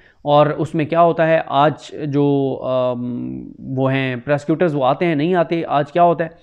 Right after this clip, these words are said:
क्योंकि इस्लामाबाद हाई कोर्ट के जस्टिस मियां गुल हसन औरंगजेब साहब ने कहा था कि हम, अ, मेन अपीलें जो हैं वो सुनेंगे। अ, आज जो समात है वो तोशाखाना की है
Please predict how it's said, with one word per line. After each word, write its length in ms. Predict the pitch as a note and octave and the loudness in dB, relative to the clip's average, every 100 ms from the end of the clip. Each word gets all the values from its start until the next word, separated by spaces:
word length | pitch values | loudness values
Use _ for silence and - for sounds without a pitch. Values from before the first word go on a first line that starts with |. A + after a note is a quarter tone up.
| _ - | _ -2
क्योंकि 240 | E3+ F3 | 2 2
इस्लामाबाद 440 | F3+ D3 D3+ E3 | 0 -4 2 2
हाई 100 | D#3+ | 2
कोर्ट 220 | D3 D#3 C#3+ | 0 -2 0
के 180 | D#3 D3 - - _ C#3+ | -2 -2 -6 -20 _ 0
जस्टिस 300 | D3+ E3 D3+ | 0 0 0
मियां 160 | D#3 | 2
गुल 120 | C#3 F3 | 4 2
हसन 200 | E3+ D#3 | 2 0
औरंगजेब 320 | C#3+ C3+ E3 | 0 0 0
साहब 180 | F3 D#3 | 2 0
ने 80 | |
कहा 160 | D3 D3 | 0 -2
था 120 | E3 | -2
कि 120 | D3+ | -4
हम, 200 | C#3 D#3+ | -4 -4
अ, 420 | F3 - - D#3 D3+ | -6 -12 -12 -6 0
मेन 280 | D#3 G#3+ | 2 2
अपीलें 320 | E3+ D#3+ D#3 C3+ | 2 -2 -2 -4
जो 60 | |
हैं 160 | C3+ - _ _ - | -6 -10 _ _ -4
वो 200 | D3 D#3 | 0 0
सुनेंगे। 360 | F#3 F#3+ F#3 F3+ - - - | 0 0 0 -4 -8 -14 0
अ, 20 | |
आज 420 | D3+ D3 D3+ F#3 | 2 4 4 4
जो 160 | D#3 E3+ | 2 -2
समात 340 | D#3 D#3 E3 | -2 0 0
है 60 | F3 | 0
वो 280 | D#3 D#3 D3+ | 0 0 -2
तोशाखाना 460 | D3+ D3 F3 F3+ | -4 -4 -2 -2
की 160 | F3 F3 | -2 -2
है 160 | E3+ | -4